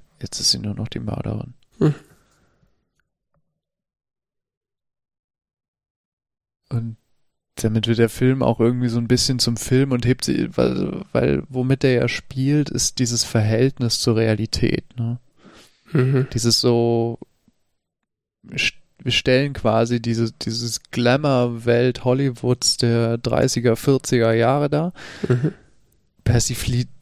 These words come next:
Speaker 1: persiflieren sie gleichzeitig.
Speaker 2: Mhm.
Speaker 1: Und,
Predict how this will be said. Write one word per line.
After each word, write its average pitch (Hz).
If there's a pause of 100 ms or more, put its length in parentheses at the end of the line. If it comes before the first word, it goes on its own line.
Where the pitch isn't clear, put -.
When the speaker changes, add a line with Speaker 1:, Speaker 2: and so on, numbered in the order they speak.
(240)
Speaker 1:
persiflieren 127
sie 160
gleichzeitig. 156 (680)
Speaker 2:
Mhm. 185 (1900)
Speaker 1:
Und, 131